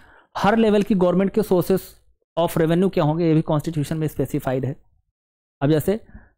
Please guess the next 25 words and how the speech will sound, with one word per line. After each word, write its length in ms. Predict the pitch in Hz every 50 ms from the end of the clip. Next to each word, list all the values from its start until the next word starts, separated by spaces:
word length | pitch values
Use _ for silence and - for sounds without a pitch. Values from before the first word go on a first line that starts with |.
| _ _ -
सेंट्रल 340 | - - 165 170 170 196 190
गवर्नमेंट 540 | 175 175 170 170 175 190 214 214 - - - _ _ _ _ _ _ _ _ _ _
इनकम 280 | - 156 165 - 185 180
टैक्स 280 | - 190 185 180 -
तो 400 | - 202 202 214 - - - - _ _ _ _ _ _ _
कलेक्ट 220 | - 165 202 196 -
करती 320 | - 214 214 - 220 185
है, 120 | 156 135
लेकिन 260 | 131 139 156 - 208 196
उसमें 240 | 175 - 208 202
स्टेट्स 360 | 180 - - 190 190 190 - -
का 120 | - 175
भी 160 | 165 180 196
शेयर 260 | - - 175 151 143
होता 260 | 127 117 113 - - 117
है, 240 | 107 104 - - _ _ _ _ _ _ _ _ _ _ _
राइट? 320 | 139 160 208 214 - - _ _ _ _ _ _ _ _ _ _ _ _ _ _ _ _ _ _ _ _ _ _ -
So 200 | - - - -
the 140 | 180 170 202
union 320 | 202 202 214 220 240 254
and 240 | 269 262 240 214 -
state 220 | - 226 233 214 202
governments 380 | 202 196 208 233 214 - - 180
have 160 | 185 180 175
the 60 | 175